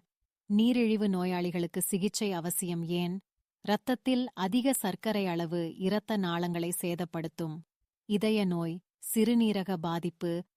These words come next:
கண் பார்வை குறைபாடு போன்றவற்றுக்கான அபாயத்தை அதிகரிக்கிறது. இதனால்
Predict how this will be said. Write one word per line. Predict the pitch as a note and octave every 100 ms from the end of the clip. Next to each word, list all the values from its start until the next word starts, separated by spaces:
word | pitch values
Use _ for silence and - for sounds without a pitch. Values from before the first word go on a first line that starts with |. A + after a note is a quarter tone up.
| _
கண் | - A3 A#3+
பார்வை | A#3 G#3 G#3 G3+
குறைபாடு | - F#3 F#3+ F#3 F3+ F3+ -
போன்றவற்றுக்கான | F#3 F#3 F3+ E3+ F#3 - E3+ E3+
அபாயத்தை | - D#3+ F3+ F3+ - E3+
அதிகரிக்கிறது. | E3+ D#3+ F3 E3+ - E3 D#3+ E3 D#3+ F3+ _ _ _ -
இதனால் | G3 F#3+ F3+ F3+ F3